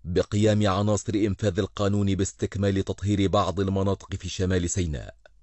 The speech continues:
من العناصر الإرهابية والتكفيرية، وكذلك الاستمرار في تنفيذ كافة الإجراءات الأمنية التي تسهم في القضاء على الإرهاب بكافة أشكاله. وأشاد السيد الرئيس خلال الاجتماع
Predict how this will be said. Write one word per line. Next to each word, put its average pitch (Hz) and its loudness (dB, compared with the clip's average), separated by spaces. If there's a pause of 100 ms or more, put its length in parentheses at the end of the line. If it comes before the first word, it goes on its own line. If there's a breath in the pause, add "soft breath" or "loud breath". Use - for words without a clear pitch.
(180)
من 82 0
العناصر 104 2
الإرهابية 101 0
والتكفيرية، 95 -2 (360)
وكذلك 92 0
الاستمرار 98 0
في 101 -4
تنفيذ 98 -2 (100)
كافة 104 0
الإجراءات 98 -4
الأمنية 85 -4 (240)
التي 85 -2
تسهم 104 0
في - -6
القضاء 98 0
على 92 0
الإرهاب 85 -4
بكافة 85 -2 (140)
أشكاله. - -6 (600)
وأشاد 87 -2
السيد 120 0
الرئيس 110 0
خلال 104 0
الاجتماع 90 -4